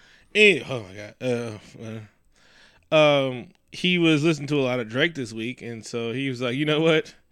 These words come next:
This whole taping my calls is way too, you know, legally binding." So, hey, world leaders, just call me on my, my cell phone line. I got this Metro piece.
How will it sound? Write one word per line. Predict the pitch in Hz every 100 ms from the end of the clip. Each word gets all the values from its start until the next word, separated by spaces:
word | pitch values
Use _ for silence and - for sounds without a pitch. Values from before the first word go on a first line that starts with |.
| _ _ _ _ _ _ _ -
This | 170 156
whole | 151 135 127 117 107 104 _ _ _ _ _ -
taping | - 123 123 110
my | 104 90
calls | - 135 131 117 101 98 104
is | 101 95 -
way | 147 156 165 165 156 143 135
too, | 131 131
you | 123 117 113 131 131 120 110
know, | 101 73 87 78 - _ _ _ _ _ _ _
legally | - 104 120 117 107 92 - - _ _ - 107 98
binding." | 92 101 98 92 - 90 - _ - - -
So, | - 170 160 147
hey, | 185 160 131 _ _ _ -
world | 143 170
leaders, | 196 214 185 -
just | - 117 -
call | - 143
me | 147 156
on | 160
my, | 156 160 165 _ 147
my | 156
cell | 151 147 131
phone | 127 123
line. | 120 131
I |
got | 127 120
this | 131
Metro | 143 139 120
piece. | 107 131 -